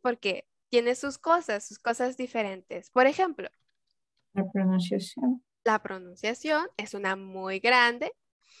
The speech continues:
Speaker 1: también su gramática, las contracciones y todo, pero algo que también he visto es que, por ejemplo, en español, nosotros tenemos la, podría decirse la ventaja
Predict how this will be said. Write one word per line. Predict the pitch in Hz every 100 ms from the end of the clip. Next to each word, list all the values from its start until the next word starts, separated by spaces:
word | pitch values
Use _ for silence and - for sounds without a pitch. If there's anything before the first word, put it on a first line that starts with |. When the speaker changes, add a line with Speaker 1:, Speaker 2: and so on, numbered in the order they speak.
| _ -
Speaker 1:
también | 226 220 214 190
su | - 190
gramática, | 185 214 262 302 311 294 294 - 277
las | 247 247
contracciones | - 196 190 - 214 - 285 285 285 277 294 -
y | 262
todo, | - 240 254 339 - - - -
pero | 262 277 311 - -
algo | 214 214 226 233 277
que | - 294
también | 247 214 208 208
he | 233
visto | 254 277 - - 170 -
es | - 226 220
que, | - 190
por | 185 208
ejemplo, | 202 - 220 214 220
en | 240
español, | 262 285 - 320 320 269 254 339 _ - -
nosotros | - 233 233 214 254 -
tenemos | 269 262 254 269 -
la, | 254 262 262 254 - _ - _ -
podría | 254 254 269
decirse | 294 294 311 320
la | 311 294
ventaja | 262 233 214 214 233 294 370